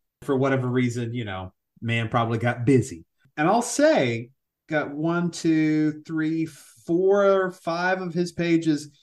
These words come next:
It is a very,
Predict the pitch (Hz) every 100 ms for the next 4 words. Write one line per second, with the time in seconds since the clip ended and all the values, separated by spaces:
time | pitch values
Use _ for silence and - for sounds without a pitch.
0 | _ _ _ _ 170 202 202 156 165 165
1 | 151 127 110 98 101 98 - 139 156 165
2 | 147 135 117